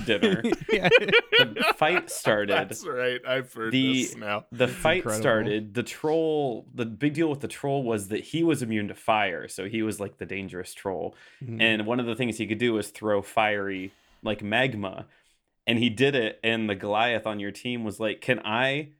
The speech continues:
Speaker 1: swing the cauldron of water at the magma fire to nullify the magma?" And I was like, "You can, but you're gonna have to roll really, really high." And I don't know if he rolled a twenty,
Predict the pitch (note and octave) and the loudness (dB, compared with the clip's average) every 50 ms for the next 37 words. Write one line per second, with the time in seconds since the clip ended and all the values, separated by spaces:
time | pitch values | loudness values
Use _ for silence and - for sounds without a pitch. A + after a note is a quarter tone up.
0 | _ _ _ _ - - - - B2+ A#2+ C3+ C#3 C#3 C#3+ C#3+ B2+ B2 A#2+ - C3+ | _ _ _ _ -12 -10 -6 -4 -2 0 2 2 2 2 2 0 0 -2 0 -2
1 | B2+ B2+ A2+ A2+ A#2+ A#2 G#2 F#2+ F#2+ G#2+ A2+ A#2 B2 B2 A#2+ A2+ G#2+ - - G#2+ | 0 0 0 0 -2 -2 -2 -2 0 0 2 2 2 2 0 0 0 0 0 0
2 | G#2 G2 - - _ - A#2+ A2+ A2 G#2+ G#2 A2 A#2 C3 D3+ D3 C3+ B2+ A2+ G#2 | 0 0 -2 -6 _ -2 -2 -2 0 -2 -2 -2 0 0 -2 -2 -2 -4 -4 -4
3 | - - - G2+ G2 G2+ G2+ G2 F#2 G#2 G2 - A#2+ A2 G#2 G#2 A2 A#2 A#2+ A#2+ | -4 -2 0 0 2 2 2 0 -2 -4 -4 -4 -4 -4 -2 -2 -2 0 0 0
4 | A2 - - A2+ G#2 G#2 G2+ G#2 F#2+ G#2 F#2+ F#2 G2+ A2 B2 A#2+ G2+ F#2+ F#2+ F#2 | -2 0 0 0 2 2 0 -2 -2 -4 -8 -6 -4 -2 -2 -2 -4 -6 -8 -8
5 | F#2+ - - _ _ - - - _ _ _ - B2 A#2+ A2+ A2+ B2 A#2 G#2+ A#2 | -8 -8 -10 _ _ -20 -20 -20 _ _ _ 0 0 2 2 2 2 0 0 0
6 | A2+ A2 G2+ - - G#2+ A2 A2 A2 - - D#3+ D#3 D#3 D#3 D3 C3 A2+ A#2 A2 | 0 0 0 -2 -8 -8 -8 -8 -8 -4 0 0 2 2 2 2 0 0 0 2
7 | A2 A#2 A2+ D3 D3+ D#3+ F3 F3 - - F#3+ F#3+ F#3+ F#3+ F#3 F3+ E3+ D3+ B2 F#2+ | 2 2 2 0 0 0 -2 -2 -4 -4 -4 -2 0 2 2 2 2 0 -2 -4
8 | G2 A2 A2+ A#2 A#2 A2 A#2 A2+ G2+ G2+ G#2 G#2 G#2 G2 G2+ G2 F#2+ G2 - G#2 | -2 0 2 2 2 2 0 0 -2 -2 -2 -2 -2 0 0 -2 -4 -4 -2 -2
9 | F#2+ F#2 F2 D#2 - - - - - - _ _ - C#3+ D3 D#3+ G3 A3 A3+ G3+ | -2 -2 -4 -6 -8 -12 -16 -20 -20 -20 _ _ 2 2 2 4 2 2 2 2
10 | G3 F#3 F3+ - D3 A#2+ G2+ G2+ G#2+ G#2+ A2 A2+ A2 A2 - A#2 A2+ A2 A2+ A2+ | 0 0 0 2 0 0 0 0 -2 0 0 -2 -2 -4 -6 -8 -6 -4 -4 -6
11 | A#2 A#2+ - | -6 -8 -12